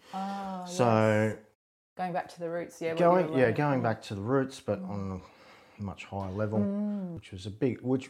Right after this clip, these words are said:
Speaker 2: which is a big step forward in my progression.
Speaker 1: Yeah, I was going
Speaker 2: Uh,
Speaker 1: to
Speaker 2: it was
Speaker 1: say
Speaker 2: massive.
Speaker 1: Yeah, a big leap.
Speaker 2: Mm,
Speaker 1: Yeah, how did
Speaker 2: like
Speaker 1: you
Speaker 2: it was from here to, yeah, it was huge.
Speaker 1: <laughs> Yeah,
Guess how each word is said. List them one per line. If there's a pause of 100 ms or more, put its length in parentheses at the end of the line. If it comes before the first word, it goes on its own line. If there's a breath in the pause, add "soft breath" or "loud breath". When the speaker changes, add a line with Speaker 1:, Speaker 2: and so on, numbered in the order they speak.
Speaker 2:
which
is
a
big
step
forward (500)
in
my
progression. (200)
Speaker 1:
Yeah,
I
was
going
Speaker 2:
Uh,
Speaker 1:
to
Speaker 2:
it
was
Speaker 1:
say
Speaker 2:
massive.
Speaker 1:
Yeah, (100)
a
big
leap. (200)
Speaker 2:
Mm,
Speaker 1:
Yeah,
how
did
Speaker 2:
like
Speaker 1:
you
Speaker 2:
it
was (100)
from
here
to, (360)
yeah, (540 loud breath)
it
was
huge.
Speaker 1:
<laughs>
Yeah,